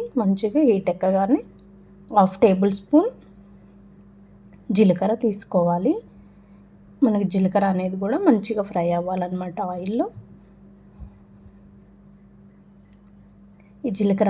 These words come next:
అనేది ఫ్రై అయ్యాక పోపు గింజలు తీసుకోవాలన్నమాట. మనకి ఇందులోకి టేస్ట్కి ఎక్కువగా రావాలి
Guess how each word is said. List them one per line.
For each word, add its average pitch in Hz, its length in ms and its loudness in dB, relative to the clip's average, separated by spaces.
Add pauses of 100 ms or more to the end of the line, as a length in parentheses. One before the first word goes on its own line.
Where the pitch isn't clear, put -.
అనేది 185 260 -2 (120)
ఫ్రై 190 140 2 (120)
అయ్యాక 180 400 -8 (300)
పోపు 196 220 2 (100)
గింజలు 185 300 0 (100)
తీసుకోవాలన్నమాట. 180 840 -4 (800)
మనకి 208 340 2 (360)
ఇందులోకి 214 520 2
టేస్ట్కి 202 540 -2 (180)
ఎక్కువగా 202 360 2 (120)
రావాలి 175 380 0